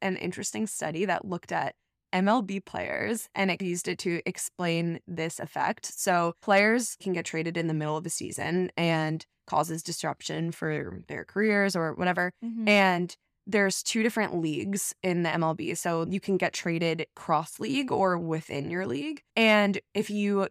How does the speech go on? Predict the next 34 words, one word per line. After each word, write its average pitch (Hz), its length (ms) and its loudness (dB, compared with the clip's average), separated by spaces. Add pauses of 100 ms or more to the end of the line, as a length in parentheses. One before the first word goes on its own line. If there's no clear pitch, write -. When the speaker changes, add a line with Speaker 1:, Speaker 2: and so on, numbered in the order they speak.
(100)
Speaker 1:
get 208 180 0
traded 269 440 0
across - 720 -2
league, - 380 -4
your 175 180 0
statistics - 760 -4
get - 200 -4
wiped. - 500 -6 (360)
But 202 180 6
if 226 160 4
you 208 120 2
get 202 160 2
traded 185 340 0
within 220 500 2
the 226 120 6
league, 175 420 2 (240)
your 190 300 4
statistics - 600 -6
stay. - 540 -2 (180)
Speaker 2:
Okay. 196 300 -8
Speaker 1:
And 202 480 6 (160)
they 190 140 -2
looked 196 240 -2
at 233 140 2
players 180 300 0
that 175 120 -4
got 170 180 2
traded 165 500 -4
cross - 440 -6
league 247 360 -2 (100)
and 185 340 6
within 175 340 0
their 180 160 0
league. 180 480 -6